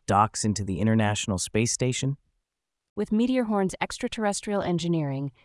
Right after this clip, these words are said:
Speaker 2: your feet will experience the zero-gravity bliss of perfect shoe fitting.
Speaker 1: Crafted from real meteorites,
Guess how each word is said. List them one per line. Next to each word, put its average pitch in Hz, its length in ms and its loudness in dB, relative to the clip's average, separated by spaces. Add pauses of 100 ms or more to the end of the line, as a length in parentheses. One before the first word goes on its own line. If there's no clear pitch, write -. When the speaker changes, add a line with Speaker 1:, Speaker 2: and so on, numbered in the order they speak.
(200)
Speaker 2:
your 196 200 0
feet 208 300 -6
will 202 100 -2
experience 156 680 -4
the 139 120 -8
zero-gravity 156 760 -2
bliss 143 540 -6 (420)
of 147 240 -6
perfect 190 320 -6
shoe 170 180 -4
fitting. - 360 -12 (760)
Speaker 1:
Crafted 160 420 6
from 113 240 2
real 127 280 4
meteorites, 98 720 2